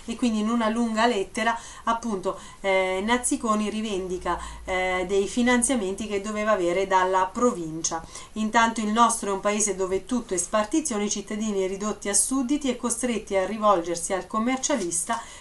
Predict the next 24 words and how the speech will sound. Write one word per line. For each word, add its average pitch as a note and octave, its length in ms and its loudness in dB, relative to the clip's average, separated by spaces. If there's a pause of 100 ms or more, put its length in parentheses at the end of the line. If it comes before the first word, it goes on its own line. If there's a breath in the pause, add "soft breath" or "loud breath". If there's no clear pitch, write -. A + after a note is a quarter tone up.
per A#3+ 200 4
ogni A3+ 360 -2
cosa, E3 340 2
e F#3+ 80 0
l'affondo G#3+ 760 0 (180 loud breath)
all'interno G#3 720 2
di F#3+ 140 -6
questo B3+ 340 2
articolo G3+ 600 -2
porta A3+ 420 2
questo A#3+ 420 0
titolo. D#3+ 480 -6 (380 loud breath)
L'assenza A3+ 520 2
dell'arte G#3 460 2
teatrale G3+ 580 2
torna G#3 420 -2 (360 loud breath)
in, G3 260 0
l'essenza G#3+ 680 2
dell'arte G#3 440 2
teatrale G3+ 520 4
torna F#3+ 240 -2
in F#3+ 120 -2
scena F#3 640 2 (260 loud breath)
grazie G3+ 600 4